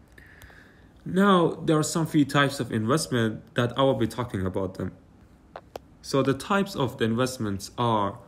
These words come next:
stocks, shares, and also C Ds.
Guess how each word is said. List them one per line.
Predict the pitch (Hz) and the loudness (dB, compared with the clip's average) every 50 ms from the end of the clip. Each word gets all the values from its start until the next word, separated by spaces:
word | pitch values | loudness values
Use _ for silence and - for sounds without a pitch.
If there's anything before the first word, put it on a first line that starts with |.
| - - - | -20 -20 -18
stocks, | - - - - - 139 127 117 110 107 98 - - - - - - - | -14 -14 -12 -4 0 0 2 2 2 0 -2 -4 -10 -14 -14 -16 -16 -14
shares, | - - - 143 139 135 123 117 110 110 - - - - - - | -10 -6 -2 0 2 2 2 2 0 -2 -6 -12 -20 -20 -10 -8
and | 120 117 123 | -6 -2 0
also | 160 170 160 165 147 123 | 0 0 2 0 -2 -2
C | - - - 160 139 | 0 2 2 2 4
Ds. | 110 104 92 90 - - - | 4 2 0 -2 -4 -8 -14